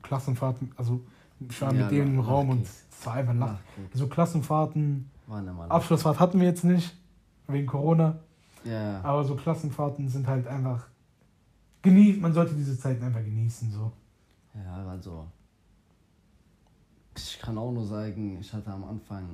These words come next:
Speaker 2: auch meine besten Freunde, mit denen ich auch im Kindergarten, äh, Kindergarten, sag ich,
Speaker 1: Ja,
Speaker 2: Grundschule
Speaker 1: so.
Speaker 2: war.
Speaker 1: Ja.
Speaker 2: Und weil ich bin ja auch wieder in der zweiten Klasse hier rüber gewechselt.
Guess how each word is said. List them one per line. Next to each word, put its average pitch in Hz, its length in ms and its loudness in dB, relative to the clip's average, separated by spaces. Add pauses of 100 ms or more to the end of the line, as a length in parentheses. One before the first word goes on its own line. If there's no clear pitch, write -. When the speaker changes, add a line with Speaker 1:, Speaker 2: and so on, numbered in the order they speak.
(100)
Speaker 2:
auch 90 340 -14
meine 90 220 -12
besten 101 420 -14
Freunde, 95 200 -10
mit 90 120 -14
denen 98 120 -12
ich - 80 -18
auch - 80 -16
im 95 120 -14
Kindergarten, 101 540 -14 (180)
äh, 85 200 -18
Kindergarten, 85 400 -14
sag 87 120 -16
ich, 90 120 -20 (380)
Speaker 1:
Ja, 143 60 -14
Speaker 2:
Grundschule 127 480 -2
Speaker 1:
so. 110 60 -6
Speaker 2:
war. 107 240 -6 (340)
Speaker 1:
Ja. 135 140 -8 (300)
Speaker 2:
Und 104 440 -6
weil 104 100 -8
ich 104 80 -12
bin 117 80 -10
ja 107 60 -8
auch 104 160 -10
wieder 104 220 -10
in 101 60 -6
der 92 100 -10
zweiten 104 340 -14
Klasse 101 220 -14
hier 95 120 -12
rüber 101 200 -12
gewechselt. 92 520 -16